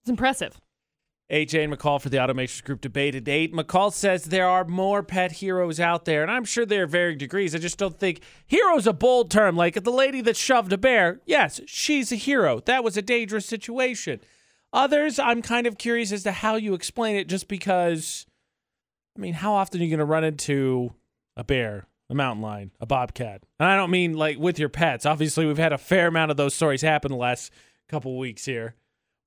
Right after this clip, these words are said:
Speaker 2: Four three five, seven eight seven, zero nine four five to share your story. McCall, how are your, you, your pets hero?
Speaker 1: Well, I just celebrated the fifth birthday, anniversary, whatever you wanna call it, of rescuing Sis from Texas.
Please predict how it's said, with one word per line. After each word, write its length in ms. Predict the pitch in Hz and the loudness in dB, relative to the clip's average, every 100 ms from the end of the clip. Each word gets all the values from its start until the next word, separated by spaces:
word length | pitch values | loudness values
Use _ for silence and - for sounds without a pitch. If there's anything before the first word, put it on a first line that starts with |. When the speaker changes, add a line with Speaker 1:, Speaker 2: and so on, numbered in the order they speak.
| 170 | 0
Speaker 2:
Four 180 | 196 | 0
three 260 | 196 175 170 | 0 -2 -2
five, 360 | 160 160 151 139 | 0 2 2 0
seven 280 | 165 156 | 0 0
eight 200 | 143 139 | 0 -2
seven, 320 | - 147 135 120 | 0 0 0 -2
zero 240 | 139 135 | 0 2
nine 200 | 123 123 | 0 -2
four 220 | - 131 | 0 -2
five 300 | 117 131 127 | 0 0 0
to 80 | 117 | -2
share 180 | - 127 | -4 -4
your 100 | 123 | -4
story. 280 | - 143 143 | -4 -2 -2
McCall, 320 | 143 156 165 | -4 -4 -2
how 120 | 165 | -2
are 60 | 165 | -4
your, 340 | 147 156 156 - | -2 -2 -2 -6
you, 340 | 131 180 196 | -4 -2 -2
your 380 | 170 127 165 175 | -4 0 2 0
pets 300 | 151 139 123 | 0 -4 -4
hero? 380 | - 107 95 87 - | -6 -6 -8 -8 -2
Speaker 1:
Well, 420 | 247 262 311 370 | 0 2 0 0
I 420 | 240 254 254 277 302 | 2 2 2 0 -2
just 720 | - 208 190 175 196 - - | -2 0 2 0 -2 -10 -14
celebrated 760 | - 220 220 190 180 175 175 170 | -6 -4 -2 -2 0 2 0 0
the 260 | 185 185 | -4 -4
fifth 960 | 190 - - - 226 277 - _ _ - - _ _ _ _ _ _ _ - | -6 -12 -20 -4 -2 -2 -6 _ _ -20 -20 _ _ _ _ _ _ _ -8
birthday, 600 | 254 294 370 359 349 320 - | -6 -4 -4 -2 -4 -8 -12
anniversary, 600 | 214 240 269 285 302 302 | -6 -2 -2 -2 -4 -2
whatever 260 | 220 226 254 | -4 -2 0
you 80 | |
wanna 140 | 233 240 | 0 0
call 240 | 240 226 | 0 2
it, 120 | 233 - | 2 2
of 260 | 185 - | -2 0
rescuing 540 | 196 202 - 220 208 208 | -2 -2 -6 -8 -6 -8
Sis 640 | - 440 - - - - _ | -4 -2 -2 -4 -10 -12 _
from 160 | 277 | -6
Texas. 760 | 311 381 - 269 170 - - | -4 -4 -4 -4 -2 -4 -10